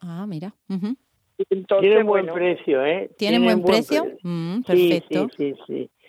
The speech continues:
Speaker 3: Y comodidad y ta-, y luego están pensando sacar una línea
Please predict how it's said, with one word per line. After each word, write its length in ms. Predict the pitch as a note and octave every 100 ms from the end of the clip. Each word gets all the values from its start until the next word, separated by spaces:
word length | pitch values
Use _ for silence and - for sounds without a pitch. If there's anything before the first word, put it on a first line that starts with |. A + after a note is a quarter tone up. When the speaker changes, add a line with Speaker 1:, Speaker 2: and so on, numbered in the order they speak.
| _ _
Speaker 3:
Y 200 | D3 D3+
comodidad 920 | - D#3 C#3+ C#3+ C#3+ C#3 D#3+ F#3+ G3+ E3+
y 180 | C#3+ C3+
ta-, 160 | - - - -
y 100 | F3+
luego 280 | F3 G#3+ A3
están 400 | - G#3+ G#3 F3+ - E3+
pensando 560 | D#3+ E3+ D#3 F#3+ F3 D#3
sacar 460 | D#3+ D#3 F3 F3+ - - - _
una 260 | F3 F3+ F3+
línea 560 | F#3 G3 G3 F#3 F3+